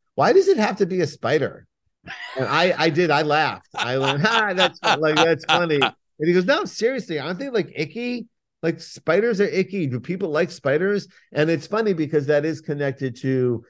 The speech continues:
Speaker 1: the origin of Spider-Man, that Stan could only get those first eleven pages out of Amazing Fantasy fifteen because the publisher, Martin Goodman,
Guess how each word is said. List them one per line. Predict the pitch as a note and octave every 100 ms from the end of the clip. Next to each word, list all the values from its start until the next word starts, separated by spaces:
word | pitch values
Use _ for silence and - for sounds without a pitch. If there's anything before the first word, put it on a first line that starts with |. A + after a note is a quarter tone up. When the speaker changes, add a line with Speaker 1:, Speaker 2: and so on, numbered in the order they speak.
| _ -
Speaker 1:
the | C3
origin | C#3+ D3 C3 B2
of | A2+
Spider-Man, | - F3 E3+ C#3 G#2+ F#2 E2+ F#2+ - _ _ -
that | B2+ A#2+ - -
Stan | - - D3 C3+ B2+
could | B2+
only | C3 C3+ B2
get | C3 G#2 A2+
those | B2 A#2
first | - C3+ B2+ -
eleven | A2+ A#2 A2+ G#2+
pages | C3+ D3 B2 G#2+ G#2+
out | G#2
of | G#2+ G#2 - -
Amazing | A2 A2 G#2+ A2+
Fantasy | A#2 A2 G2+ A2+
fifteen | A#2 A#2 D#3+ D#3 C#3+ - -
because | B2+ C3 A#2
the |
publisher, | C3 D3+ D#3 F3 - C3
Martin | C3 A#2
Goodman, | B2+ E3+ D#3 C#3